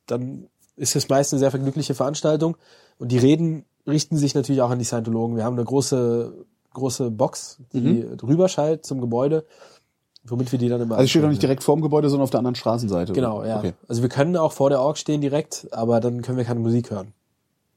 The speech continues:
Speaker 1: Und dann wollen wir lieber Musik hören.
Speaker 2: Warum könnt ihr da keine Musik hören?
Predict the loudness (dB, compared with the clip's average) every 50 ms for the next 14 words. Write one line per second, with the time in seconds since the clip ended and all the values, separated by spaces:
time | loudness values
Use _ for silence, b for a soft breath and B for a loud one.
0 | _ _ -14 -8 -4 -4 -4 -4 -4 -4 -2 -2 0 0 2 2 4 4 4 2
1 | 2 0 -2 -6 -12 _ _ _ _ -8 -6 -4 -4 -6 -8 -10 -6 -2 0 2
2 | 2 2 2 2 2 2 2 2 0 0 0 0 -2 -2 -4 -2 0 0 0 0
3 | -2